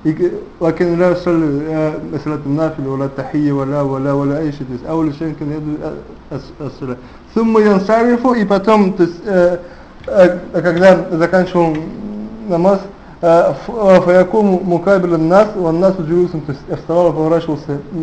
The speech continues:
к людям, и люди вот так сидели на своих рядах, то есть как сидели. Фаяизу муасихим, то есть и не делал,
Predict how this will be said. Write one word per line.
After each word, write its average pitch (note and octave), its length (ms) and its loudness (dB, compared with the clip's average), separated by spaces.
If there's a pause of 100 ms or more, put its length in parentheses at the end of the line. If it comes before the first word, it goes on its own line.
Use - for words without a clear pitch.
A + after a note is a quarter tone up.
(140)
к - 40 -18
людям, F3+ 280 0 (180)
и E3+ 100 0
люди E3 220 0
вот D#3 100 -4
так D3+ 120 -4 (120)
сидели D3+ 220 -2
на C#3+ 80 -4
своих C#3+ 260 -4
рядах, D#3 500 -4
то D#3 100 -8
есть C#3+ 100 -10
как C#3 100 -8 (100)
сидели. D#3+ 340 -4 (640)
Фаяизу F3+ 800 6
муасихим, E3 540 2
то D3 80 -2
есть C#3+ 140 -4
и F#3+ 60 2
не F#3+ 180 8
делал, G#3 640 4